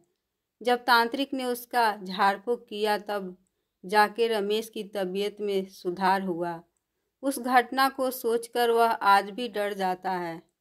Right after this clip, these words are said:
अपना कीमती समय देने के लिए बहुत बहुत धन्यवाद। हमारे चैनल को सब्सक्राइब कर लेके आप हमारे वीडियो को देख सके।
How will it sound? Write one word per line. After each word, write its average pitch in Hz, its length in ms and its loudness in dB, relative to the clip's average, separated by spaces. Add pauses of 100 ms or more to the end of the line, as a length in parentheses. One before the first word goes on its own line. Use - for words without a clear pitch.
(460)
अपना 294 360 4
कीमती 294 460 0
समय 277 380 0
देने 240 420 -2
के 269 200 -4
लिए 254 260 -4
बहुत 214 440 -2
बहुत 226 460 -2
धन्यवाद। 190 720 -2
हमारे 185 440 -2
चैनल 190 400 -4
को 233 140 -6
सब्सक्राइब 220 640 -4
कर 220 100 -6
लेके 214 300 -4
आप 202 220 -2
हमारे 208 440 -2
वीडियो 190 460 2
को 220 200 -8
देख 190 320 -4
सके। 180 460 -4